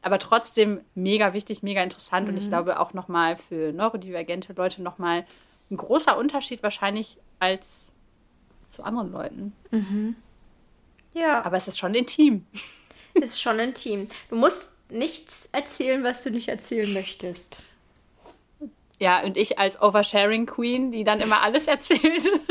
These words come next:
Speaker 1: <laughs>
Speaker 2: Charlotte, kannst du noch mal das rausschneiden und das bitte auch noch mal rausschneiden? Nein, ha-, hat sie noch nie gemacht. Ich durfte immer alles drin lassen.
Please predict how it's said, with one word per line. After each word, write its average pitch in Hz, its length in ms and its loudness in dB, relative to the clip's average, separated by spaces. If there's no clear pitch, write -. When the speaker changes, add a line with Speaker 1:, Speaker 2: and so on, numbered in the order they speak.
Speaker 1:
<laughs> - 460 -6
Speaker 2:
Charlotte, 262 320 2
kannst 269 200 -2
du 240 40 -2
noch 247 100 -4
mal 233 100 0
das 208 280 0
rausschneiden 294 480 0
und 233 100 -6
das 233 120 -4
bitte - 180 -14
auch - 40 0
noch 233 180 2
mal 254 180 -2
rausschneiden? 320 340 -8
Nein, - 400 -2
ha-, 226 160 4
hat 240 160 4
sie 277 60 0
noch 247 160 4
nie 240 180 0
gemacht. 190 460 -4
Ich - 80 -16
durfte - 260 -4
immer 226 180 0
alles 208 220 -6
drin 185 200 -8
lassen. 190 260 -12